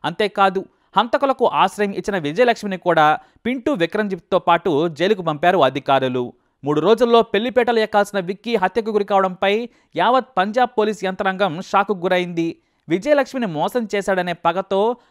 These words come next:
ఆమె కొడుకు, సోదరుడు కలిసి హత్య చేశారని పోలీసులు తెలియజేశారు.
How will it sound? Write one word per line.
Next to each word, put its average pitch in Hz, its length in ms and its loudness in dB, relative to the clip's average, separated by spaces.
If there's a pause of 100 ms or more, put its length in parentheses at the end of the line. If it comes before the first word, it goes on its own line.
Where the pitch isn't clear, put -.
(120)
ఆమె 156 220 2
కొడుకు, 262 460 -2
సోదరుడు 214 500 2
కలిసి 214 380 0
హత్య 175 340 0
చేశారని 180 540 -2
పోలీసులు 196 520 2
తెలియజేశారు. 139 840 -2